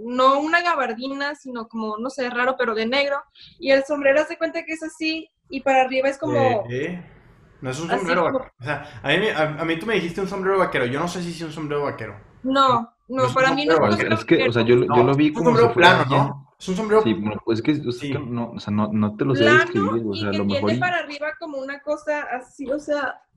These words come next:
Speaker 1: ay, no me veo.
Speaker 2: Sí.
Speaker 1: Como una cosa así, plana, y luego para, como un cuadrito para arriba.
Speaker 2: Ajá.
Speaker 3: Pues como si
Speaker 2: Ajá.
Speaker 3: fuera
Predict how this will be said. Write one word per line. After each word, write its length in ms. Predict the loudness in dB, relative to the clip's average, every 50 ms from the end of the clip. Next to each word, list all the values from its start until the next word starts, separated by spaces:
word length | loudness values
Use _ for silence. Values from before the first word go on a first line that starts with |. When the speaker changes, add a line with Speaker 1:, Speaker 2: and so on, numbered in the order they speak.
| -20 -20 _ _ _ _ -20 -20 -20 -20
Speaker 1:
ay, 80 | -18 -12 -8
no 100 | -8 -6
me 120 | -4 -2
veo. 340 | 0 2 2 2 0 -2 -6 _ -20 -20 -20 _ _ _
Speaker 2:
Sí. 140 | _ 0 2
Speaker 1:
Como 260 | 4 6 6 4 4 2 0
una 200 | 0 0 0 0 -2 _
cosa 220 | -6 -2 0 0 0
así, 500 | 0 -2 -4 -4 -2 0 0 0 -2 -4 -6 _
plana, 360 | 0 2 4 4 4 4 4 4 4 2 -2
y 100 | -2 2
luego 260 | 4 6 6 4 4 4
para, 280 | 4 4 4 0 -2 -6
como 180 | -4 -4 -4
un 80 | -4 0
cuadrito 440 | 2 2 4 4 2 -4 -6 -2 0
para 160 | 2 2 2
arriba. 420 | 2 0 -4 -6 -6 -8 -8 -10 _ _ _ _ _ _ _ _
Speaker 2:
Ajá. 360 | -12 -6 -4 -4 -4 -6 -8 -10
Speaker 3:
Pues 100 | -10 -6
como 140 | -4 -4 -4
si 40 | -2
Speaker 2:
Ajá. 100 | 0 2
Speaker 3:
fuera 140 | 4 4 4